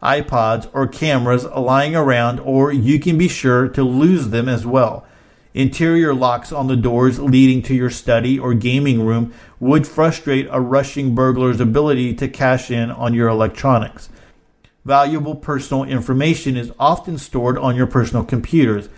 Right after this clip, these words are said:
It's always safer to have your computer password protected and ideally only store important files offsite in an online data cloud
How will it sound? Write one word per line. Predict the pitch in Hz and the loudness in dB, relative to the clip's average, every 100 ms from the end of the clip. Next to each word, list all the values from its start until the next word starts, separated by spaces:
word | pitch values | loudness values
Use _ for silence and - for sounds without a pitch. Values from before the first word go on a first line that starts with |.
| - _ - | -20 _ -2
It's | 139 139 | 0 2
always | 139 143 151 156 | 4 6 4 0
safer | 143 117 113 127 | 0 -2 -2 -4
to | 143 | -2
have | 127 123 123 | 2 2 0
your | |
computer | 127 139 - 120 120 | -4 -4 -4 -4 -4
password | 127 117 110 123 110 | 0 0 0 -6 -8
protected | 127 117 123 107 113 107 - - - | -8 -2 -2 -2 -6 -8 -12 -20 -8
and | 135 | 0
ideally | 143 139 123 165 185 180 170 - | 2 2 2 4 4 2 0 0
only | 156 160 160 | 0 2 0
store | 143 - 143 151 | -2 -2 0 2
important | 135 - 131 135 131 131 | 0 0 -2 -2 -6 -10
files | - - 151 131 120 123 123 | -16 -2 2 4 4 0 -4
offsite | - 135 139 - 127 110 117 - | -4 2 2 0 -2 0 -2 -6
in | 127 | -4
an | 127 131 | -2 0
online | 131 135 135 131 127 | 0 2 2 -2 -2
data | 120 117 117 | 0 2 0
cloud | - 110 107 113 | -2 -2 -2 -2